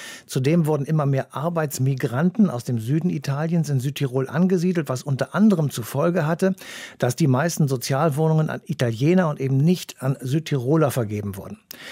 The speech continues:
Ab Mitte der fünfziger Jahre kam es teilweise zu schweren Unruhen, sogar mit Bombenattentaten, und es sind insgesamt mindestens zwanzig Menschen dabei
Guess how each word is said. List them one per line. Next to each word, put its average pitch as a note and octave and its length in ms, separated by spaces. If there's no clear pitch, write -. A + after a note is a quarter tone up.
Ab C#3+ 200
Mitte F#3 220
der D3+ 120
fünfziger F#3 460
Jahre D3 320
kam C#3 200
es C#3 140
teilweise C3 480
zu C3+ 220
schweren C3 300
Unruhen, F3+ 500
sogar B2+ 280
mit A#2+ 200
Bombenattentaten, C#3+ 920
und A#2+ 120
es A#2 120
sind A#2+ 180
insgesamt B2 540
mindestens C#3 520
zwanzig B2 400
Menschen A2+ 320
dabei G2+ 360